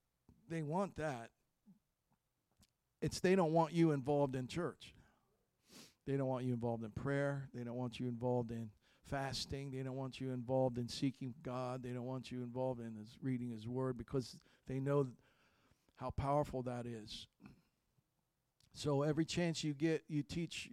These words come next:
the word of God to your kids. You have Bible studies with your family. You pray every day.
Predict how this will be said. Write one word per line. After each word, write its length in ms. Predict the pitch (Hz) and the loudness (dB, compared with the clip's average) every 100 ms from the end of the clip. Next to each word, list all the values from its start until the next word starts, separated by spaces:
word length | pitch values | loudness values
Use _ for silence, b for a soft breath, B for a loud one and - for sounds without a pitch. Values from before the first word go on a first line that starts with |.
| - 143 | -12 -2
the 100 | 135 | 0
word 320 | 139 135 127 | 4 4 2
of 160 | 127 117 | -4 -2
God 260 | 131 123 | -2 0
to 80 | - | -2
your 120 | 123 | -4
kids. 520 | 113 123 110 104 - - B B B B B B | -2 -6 -8 -8 -14 -16 B B B B B B
You 120 | 139 143 | 2 4
have 220 | 156 131 | 4 4
Bible 300 | 143 139 135 | 2 4 2
studies 380 | - 143 135 127 | 0 2 2 0
with 100 | 127 | -4
your 100 | 123 | -6
family. 560 | - 131 123 117 110 _ B B B B B B B _ _ _ - | -6 -6 -6 -8 -12 _ B B B B B B B _ _ _ -2
You 120 | 156 | 0
pray 380 | - 180 180 160 | 0 4 4 4
every 200 | 131 135 | 2 -2
day. 380 | 127 123 113 | -4 -8 -10